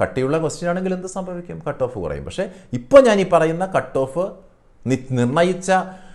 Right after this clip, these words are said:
പരീക്ഷയെന്ന് പറയുന്ന ഒരൊറ്റ പരീക്ഷയായിരുന്നു. അതുകൊണ്ട് തന്നെ ജില്ലകളുടെ ആ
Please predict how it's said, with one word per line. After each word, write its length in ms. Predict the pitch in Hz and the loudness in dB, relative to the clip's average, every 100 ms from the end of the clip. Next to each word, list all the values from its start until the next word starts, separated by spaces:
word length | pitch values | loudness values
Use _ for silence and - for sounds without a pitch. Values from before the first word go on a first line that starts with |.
| - - - - | -20 -20 -16 8
പരീക്ഷയെന്ന് 640 | 123 139 160 - 190 180 | 8 10 4 2 2 4
പറയുന്ന 280 | 165 160 156 | 4 4 4
ഒരൊറ്റ 280 | 151 - 190 | 4 6 4
പരീക്ഷയായിരുന്നു. 1000 | 190 156 147 - 139 127 127 127 139 151 | 6 4 4 -2 -2 0 -2 -6 -10 -10
അതുകൊണ്ട് 480 | - 123 170 175 185 | -8 -4 -2 -2 -2
തന്നെ 240 | 180 196 202 | -2 -4 -4
ജില്ലകളുടെ 760 | 170 165 165 170 170 170 165 - | -2 2 4 4 4 4 2 0
ആ 160 | 156 | -2